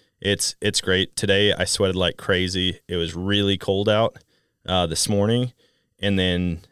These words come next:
um, as my buddy was watching, I may or may not have fallen asleep for a little bit. And when I sleep, I sweat like crazy. And so then I had to shed a bunch of layers after that. But, um,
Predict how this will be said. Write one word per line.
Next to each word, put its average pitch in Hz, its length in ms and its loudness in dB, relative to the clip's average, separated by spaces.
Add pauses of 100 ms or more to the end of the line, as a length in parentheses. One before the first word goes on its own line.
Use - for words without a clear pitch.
(160)
um, 82 420 -2 (120)
as 98 200 0
my 92 140 -2
buddy 95 260 0
was 92 220 -4
watching, 90 640 -2
I 90 420 0
may 95 200 -2
or 92 100 0
may 92 160 0
not 87 220 -2
have - 120 -4
fallen 92 320 -2
asleep 95 340 -4
for - 120 -4
a 95 40 0
little 95 200 2
bit. 104 280 2 (320)
And 98 140 -2
when 92 120 2
I 90 100 2
sleep, - 440 0
I 82 100 0
sweat - 440 0
like 90 200 -2
crazy. 101 640 -2
And 98 160 -2
so 95 120 -2
then 92 160 -2
I 85 60 -2
had 87 140 -2
to 87 60 -4
shed - 180 -4
a 90 40 -4
bunch 78 240 -4
of 82 60 -6
layers 82 320 -2
after 87 240 -6
that. 82 280 -4
But, - 200 -4 (560)
um, 82 440 0